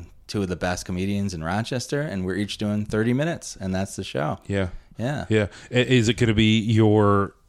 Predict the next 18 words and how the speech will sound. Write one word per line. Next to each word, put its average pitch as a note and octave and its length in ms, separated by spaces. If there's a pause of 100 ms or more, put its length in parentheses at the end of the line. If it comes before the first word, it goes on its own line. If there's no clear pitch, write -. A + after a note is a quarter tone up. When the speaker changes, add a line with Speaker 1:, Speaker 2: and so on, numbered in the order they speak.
Speaker 2:
usual E3+ 380
stuff? A3 340
Are D3 40
you A2 200
debuting A2+ 560
some F#2+ 180
new D#3+ 160
stuff? G3+ 480
A - 20
little G#2 180
bit G2 120
of F2 100
both? F#3+ 500 (100)
Speaker 1:
Yeah. D#3 380 (100)
Well, D#3+ 400
um, C3 440
we C3 180
did F3 500